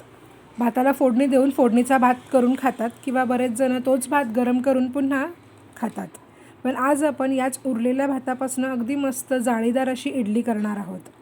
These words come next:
तर ही इडली, अ, चवीत बदल म्हणून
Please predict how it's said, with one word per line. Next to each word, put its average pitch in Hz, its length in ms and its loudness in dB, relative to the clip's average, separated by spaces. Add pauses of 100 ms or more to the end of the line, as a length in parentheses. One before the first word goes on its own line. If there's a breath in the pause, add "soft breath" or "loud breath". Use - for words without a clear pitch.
(440 loud breath)
तर 240 40 -2
ही 277 240 0
इडली, 277 300 2 (380 loud breath)
अ, 233 320 -2
चवीत 285 320 2
बदल 247 580 2
म्हणून 302 340 4